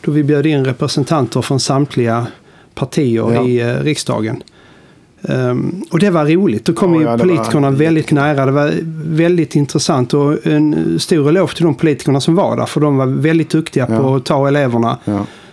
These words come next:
Speaker 1: Ehm, så det var, det var skoj. Och då hade vi ju väldigt fina besök.
Speaker 2: Ja.
Speaker 1: Allt ifrån regeringsmedlemmar till, eh, lokala politiker här i vår
Speaker 2: Ja.
Speaker 1: kommunfullmäktige.
Speaker 2: Ja.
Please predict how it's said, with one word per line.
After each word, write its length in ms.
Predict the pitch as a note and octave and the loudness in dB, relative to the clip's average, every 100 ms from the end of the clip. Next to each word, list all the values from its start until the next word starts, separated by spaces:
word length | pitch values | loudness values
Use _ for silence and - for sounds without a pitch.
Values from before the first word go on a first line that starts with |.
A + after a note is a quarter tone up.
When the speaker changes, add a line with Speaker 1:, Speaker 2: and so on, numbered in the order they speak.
| _ | _
Speaker 1:
Ehm, 520 | F3 C3+ B2+ C3 C#3 C#3+ | -4 0 0 -2 -4 -4
så 120 | E3 | 0
det 180 | E3+ D#3 | 0 2
var, 340 | F3 D3+ D#3+ | 2 0 0
det 100 | F3 | -2
var 80 | E3+ | -2
skoj. 280 | - G3 C#3+ | 0 0 2
Och 60 | |
då 60 | D3+ | 2
hade 220 | D3+ B3+ | 0 2
vi 100 | F3+ | 2
ju 160 | C#3+ C#3 - - - _ | 2 -2 -8 -20 -20 _
väldigt 240 | E3+ E3+ | 0 0
fina 320 | - E3+ G3+ C#3+ | 0 0 2 0
besök. 500 | D3 B3+ A2 - - | 0 -2 -4 -8 -6
Speaker 2:
Ja. 120 | A2+ | -2
Speaker 1:
Allt 280 | A#2+ E3+ E3 | 0 0 0
ifrån 320 | D3 D3+ C#3+ | 0 2 2
regeringsmedlemmar 2000 | C#3 F#3+ G3 C3+ C3 B2+ - C#3+ C3 B2+ B2+ - - - - D#3 C3 B2 B2 A2+ | 2 2 2 2 2 0 -2 0 0 0 -4 -10 -20 -20 -8 -4 0 0 0 -2
till, 340 | A#2 D3 C3 | -2 0 0
eh, 240 | C3 B2+ B2+ B2+ | 0 0 0 -2
lokala 440 | D#3+ - F#3 C3 | -4 0 0 0
politiker 420 | B2+ D#3+ C3+ - C#3 | 0 0 0 -2 0
här 180 | D3 B2+ | 0 2
i 40 | |
vår 220 | B2 B2 | 0 0
Speaker 2:
Ja. 140 | A2+ B2 | 0 2
Speaker 1:
kommunfullmäktige. 680 | D3 D#3+ C#3+ A#2+ A#2+ - - | 2 0 -2 -4 -6 -10 -10
Speaker 2:
Ja. 260 | - G#2+ | -4 -4